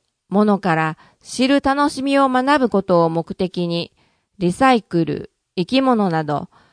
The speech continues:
いろいろなテーマの講座を開催します。日程、七月三十日木曜日から八月十日月曜日。場所、中央公民館、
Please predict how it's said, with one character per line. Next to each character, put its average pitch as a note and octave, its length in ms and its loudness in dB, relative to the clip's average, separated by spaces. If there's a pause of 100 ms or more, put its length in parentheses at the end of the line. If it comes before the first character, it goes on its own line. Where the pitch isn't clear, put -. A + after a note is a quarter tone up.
(160)
い G#3 120 -2
ろ C4 160 6
い D4+ 80 2
ろ D#4+ 100 2
な B3 160 0
テ B3 220 2
ー A#3 40 2
マ G3+ 120 2
の E3 100 -2
講 G#3 300 2
座 G#3 160 2
を G3 60 0
開 G#3 240 -2
催 G3 300 -2
し F#3 160 -10
ま E3+ 220 -4
す。 - 220 -16 (1040)
日 A#3+ 200 0 (160)
程、 A#3+ 380 2 (340)
七 - 240 -6
月 D4+ 280 0
三 A3+ 320 2
十 A#3+ 180 4
日 F#3 300 -2
木 G3+ 300 -2
曜 C4 180 2
日 F3 140 -6
か D#3+ 140 -4
ら D#3 220 -6 (260)
八 B3 320 -4
月 D4 220 0
十 F#3+ 300 2
日 E3+ 160 -4
月 F3+ 340 -2
曜 G3+ 240 2
日。 - 240 -18 (680)
場 F#3 160 0
所、 A#3 360 0 (360)
中 C#4+ 300 2
央 D4+ 160 6
公 C#4 300 2
民 A#3+ 260 -2
館、 D#3+ 340 -6